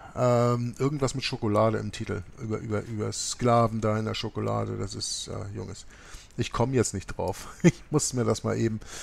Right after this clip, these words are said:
ich muss mir das mal eben angucken. Ich weiß es jetzt echt nicht. Ähm, ja, ja, Startfenster suchen. Komm, gib mir mal hier meinen YouTube-Beherder, dann meinen Videobeherder.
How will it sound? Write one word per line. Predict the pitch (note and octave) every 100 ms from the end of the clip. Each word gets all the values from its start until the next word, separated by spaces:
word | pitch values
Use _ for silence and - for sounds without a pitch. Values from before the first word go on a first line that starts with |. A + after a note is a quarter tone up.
| - -
ich | B2
muss | B2 -
mir | A2+
das | A2
mal | G#2 G#2
eben | G#2 G#2
angucken. | A2 G#2+ G2+ G2+ G2+
Ich | G#2+ -
weiß | G#2
es | G#2+ -
jetzt | G2+ -
echt | G2 G2+
nicht. | F#2+ - - - - - - - -
Ähm, | G#2+ G2 F#2+ F2+ F2 - - - - -
ja, | G2+ G2
ja, | F#2+ F2
Startfenster | - F2 F2 - G#2 G2 F#2+
suchen. | G#2 F#2 G2
Komm, | G#2 G#2
gib | A#2+ G#2
mir | G#2
mal | G2+
hier | G#2 G#2+ - - - - - -
meinen | G#2 G#2 G2+
YouTube-Beherder, | A2 - - A2 - G#2 G2+ G#2 G2+ F#2 -
dann | F#2 F#2 F#2 F#2+
meinen | G2+ G2+ G2+
Videobeherder. | G#2+ G#2 G2+ F#2+ G2 G2